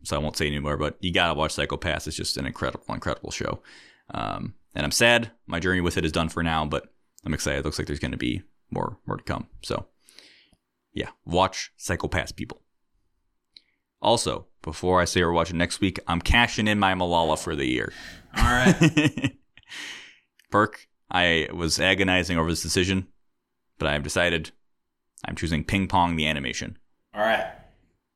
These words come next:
Speaker 1: It is a outstanding sports anime, probably my favorite sports anime ever, 'cause it's eleven episodes and it's one, it's a, just one story, and then it ends, and it's perfect ending, and it's just incredible. Um,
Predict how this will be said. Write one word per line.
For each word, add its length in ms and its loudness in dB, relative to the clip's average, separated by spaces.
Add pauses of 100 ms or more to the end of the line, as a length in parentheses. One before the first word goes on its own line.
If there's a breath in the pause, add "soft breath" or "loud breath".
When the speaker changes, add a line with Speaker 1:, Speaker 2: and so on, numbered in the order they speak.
(160)
Speaker 1:
It 120 -2
is 120 0
a 360 -2 (100)
outstanding 640 4
sports 320 0
anime, 340 0
probably 220 4
my 120 0
favorite 220 0
sports 200 -4
anime 180 0
ever, 240 2
'cause 140 -6
it's 160 0
eleven 360 4
episodes 600 2
and 120 -2
it's 120 -2
one, 420 0 (320)
it's 140 -6
a, 80 -4
just 340 -12
one 200 2
story, 440 4
and 100 0
then 80 2
it 80 0
ends, 300 -2
and 100 -2
it's 120 -4 (160)
perfect 320 -2
ending, 380 0
and 100 -6
it's 80 -10
just 180 -10 (1200)
incredible. 480 -2 (420 loud breath)
Um, 460 0